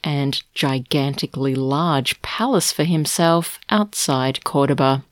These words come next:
Described as the Versailles of the medieval era, the Caliph's new residence and seat of power must have been a truly magnificent structure.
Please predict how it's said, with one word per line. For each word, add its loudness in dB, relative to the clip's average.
Described 2
as -2
the 0
Versailles 0
of -2
the 0
medieval 0
era, 4
the 0
Caliph's 0
new 0
residence 2
and -2
seat -2
of -4
power 2
must 2
have -6
been 2
a -2
truly 2
magnificent -2
structure. 0